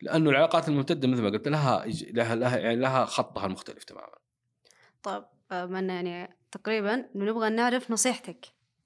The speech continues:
Speaker 1: مم.
Speaker 2: نصيحتك للموظفين.
Speaker 1: نصيحتي للموظفين إنه اليوم مثل ما قلت في البداية، إنه اليوم أنت حاول دائمًا تطور نفسك،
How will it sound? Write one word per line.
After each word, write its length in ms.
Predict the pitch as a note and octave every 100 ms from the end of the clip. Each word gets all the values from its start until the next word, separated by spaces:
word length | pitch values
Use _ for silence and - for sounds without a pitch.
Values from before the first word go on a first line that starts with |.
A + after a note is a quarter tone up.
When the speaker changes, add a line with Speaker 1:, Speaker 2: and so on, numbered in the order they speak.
| -
Speaker 1:
مم. 200 | G2 F2+ - _ _ _ _ - -
Speaker 2:
نصيحتك 380 | G3+ G#3+ G3 A3
للموظفين. 540 | G3 F#3 F#3+ F#3+ F3 - _ _ _ _ _ _ _ _ _ _ _ _ - _ _ _ _ _ _ _ -
Speaker 1:
نصيحتي 420 | C#3+ A3 F#3+ -
للموظفين 840 | D3+ D#3+ D3 G#2 G2 E2+ F#2 F#2+ - _ _ -
إنه 200 | C#3 A#2+
اليوم 480 | A2 C3 C#3+ C#3 B2+
مثل 140 | B2
ما 100 | A#2
قلت 180 | A2 G#2+
في 60 | -
البداية، 520 | A2 F2+ F2 A2 -
إنه 180 | C3+ C3
اليوم 220 | C#3 C#3+
أنت 200 | C#3 C3
حاول 320 | A#2+ C3 A2
دائمًا 260 | C3+ C3+ G#2+
تطور 320 | - F#2 -
نفسك، 380 | - - _